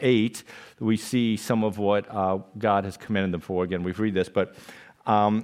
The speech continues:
"I know your works. I know that you have but little power,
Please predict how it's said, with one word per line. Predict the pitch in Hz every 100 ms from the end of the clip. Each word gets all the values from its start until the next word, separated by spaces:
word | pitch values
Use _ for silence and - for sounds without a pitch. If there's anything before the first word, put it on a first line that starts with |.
| -
"I | 127
know | 131 139
your | 175 202
works. | 135 104 104 -
I | 117
know | 117 135
that | 175 170
you | 185
have | 156
but | 160
little | 139 143
power, | - 101 95 92